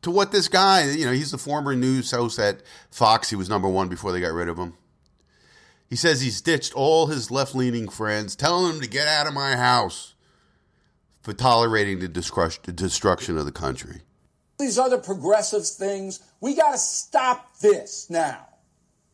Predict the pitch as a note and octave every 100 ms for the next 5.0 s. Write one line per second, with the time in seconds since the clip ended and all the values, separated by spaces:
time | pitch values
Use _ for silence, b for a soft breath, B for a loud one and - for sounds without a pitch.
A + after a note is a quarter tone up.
0 | _ _ _ _ - - A3 _ _ _
1 | _ _ - - - E3+ A#3+ G#3 G#3+ -
2 | D4+ C4+ C#3+ - b b b - D3+ C4+
3 | C4 A3 C4 B3+ G3+ D3 D#3 C#3+ E3+ D#3+
4 | D3 E3 E3 D3 C#3+ C3+ B2 F3+ C3+ B2+